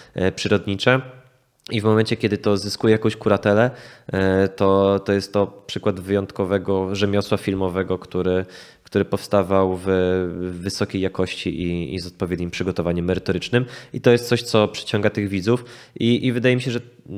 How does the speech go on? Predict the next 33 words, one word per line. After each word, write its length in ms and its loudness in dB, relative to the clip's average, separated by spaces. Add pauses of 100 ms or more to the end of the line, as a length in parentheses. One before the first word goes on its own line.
(140)
to 80 0
jest 160 0
coś, 100 0
co 140 -4
przyciąga 380 -6
właśnie 340 -2
zarówno 320 -2
starszą 400 2
widownię 360 0
na 80 -4
festiwalu, 600 -2
która, 600 0
która 240 0
lubi 400 -4 (280)
powrócić 320 0
do 120 -6
tych 140 -4
czasów, 380 0 (280)
jak 240 2
i 100 0
też, 360 0
e, 140 2
młodzież, 520 2
która 420 0
z 80 -4
mojego 280 0
pokolenia 880 0
znowu 280 -2
otwiera 320 0
się 140 -8
na 60 -4
jakieś 280 -6
analogowe 800 0